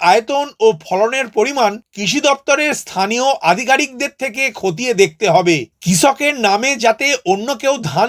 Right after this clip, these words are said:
বিক্রি না করতে পারে, সেই দিকেও নজর রাখতে বলা হয়েছে খাদ্য দপ্তর থেকে।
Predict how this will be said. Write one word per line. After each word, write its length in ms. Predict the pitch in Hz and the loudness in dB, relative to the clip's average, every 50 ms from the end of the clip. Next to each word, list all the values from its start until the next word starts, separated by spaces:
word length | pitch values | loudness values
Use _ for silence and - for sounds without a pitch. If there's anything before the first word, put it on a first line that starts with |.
| 262 | 0
বিক্রি 320 | 269 294 - _ - 269 285 262 | -4 -6 -6 _ -4 -2 -2 0
না 160 | 208 180 185 | 2 0 0
করতে 360 | 180 - 277 - - - 294 269 | 0 0 -4 -4 -4 -4 -6 0
পারে, 280 | - - - 240 202 196 - - _ _ - | 2 4 4 4 4 0 0 -4 _ _ -16
সেই 280 | - - - 214 269 269 | -8 -2 -2 -2 -2 -2
দিকেও 300 | 277 285 247 247 277 285 262 220 185 | -2 -4 -2 0 0 0 0 0 0
নজর 260 | 180 185 180 262 269 254 | 0 2 2 0 0 2
রাখতে 280 | 254 262 - - - 254 | 2 2 2 0 -2 -2
বলা 220 | 214 - - 226 202 | 0 2 4 4 6
হয়েছে 320 | 226 254 240 170 - 254 247 | 4 4 2 -2 -6 -6 -6
খাদ্য 300 | - - 185 175 156 170 190 | -6 -4 -4 -4 -2 -2 -2
দপ্তর 340 | 175 180 160 - - 175 156 - | -2 -2 -2 -2 -6 -8 -6 -6
থেকে। 260 | - 175 160 - 147 | -6 -6 -4 -2 -2